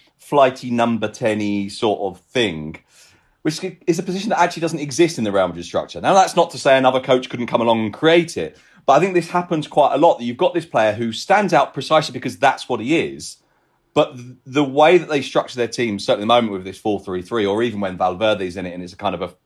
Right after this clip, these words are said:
almost a four four two-ish sort of thing, that actually, that role doesn't exist. And all the more so when your centre forward is someone like Benzema, who's not an, a sort of a static number nine. And so I'm never really sure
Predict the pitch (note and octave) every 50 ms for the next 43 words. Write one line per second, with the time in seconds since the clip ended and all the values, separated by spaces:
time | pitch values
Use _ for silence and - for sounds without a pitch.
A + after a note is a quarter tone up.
0 | _ _ _ D#3+ D3+ C#3 A#2 A2+ F#2+ F2+ - - F2+ - - G#2+ G2+ F#2+ F#2 -
1 | F#2+ F#2 F2+ - - - G2 F2+ F2 F2 - - - _ _ _ _ - - A#2
2 | G2+ D#2 F2+ - _ C3 A#2+ F#2 D#2 D2+ D#2+ D#2 _ _ _ _ _ _ _ _
3 | _ - G3+ A3+ G#3+ - F#3+ E3+ E3+ - - - F#3 D#3+ F#3 G3 G3 - D#3+ F3
4 | F3 F3+ F3+ E3+ E3 - E3+ D#3 - D#3+ D3+ C3 D3 D3 - G#3+ G3 - - F3+
5 | G#3+ G#3 F#3 F3+ G3+ G#3 G3+ G#3 - C3 A#2 A2+ B2 B2+ B2+ B2+ D3+ C#3+ C3+ -
6 | - - D3 C3+ A#2 A2+ - B2+ A#2+ A#2 A2+ G#2+ - B2+ A#2 A2+ A2+ A#2+ B2 A#2
7 | A2+ A2 A2+ A2 G#2+ B2 B2 A#2+ - - _ _ _ _ _ _ B2 A#2 A#2 A2+
8 | A2 _ _ _ - A2+ - A#2 A2+ A2+ A2 A2 - - - - - - - G#2+
9 | - - A2+ G2+ G#2+ G2+ G#2+ B2+ E3 F#3+ D3 F#2+ E2+ D2+ D2 - _ _ _ _
10 | _ _ _ - C3 C3 - F3 F3+ F#3 F#3+ G#3 A#3 A3+ G#3 F3 F#3 F#3 F3+ E3+
11 | D#3+ C#3+ - - - C#3+ B2 A2+ A2+ A2+ G#2 - -